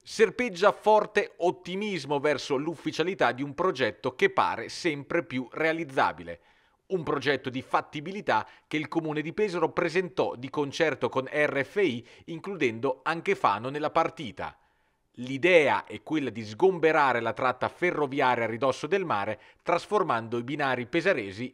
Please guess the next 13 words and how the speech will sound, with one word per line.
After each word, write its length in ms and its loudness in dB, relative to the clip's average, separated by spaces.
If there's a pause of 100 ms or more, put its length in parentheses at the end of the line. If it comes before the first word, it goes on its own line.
in 200 -6
passante 580 0
verde. 500 -4 (580)
Contestualmente, 960 -2
la 140 0
ferrovia 440 0
verrebbe 380 -2
fatta 400 -2
correre 480 2
parallela 420 0
al 120 -4
tratto 300 -2
autostradale, 680 -2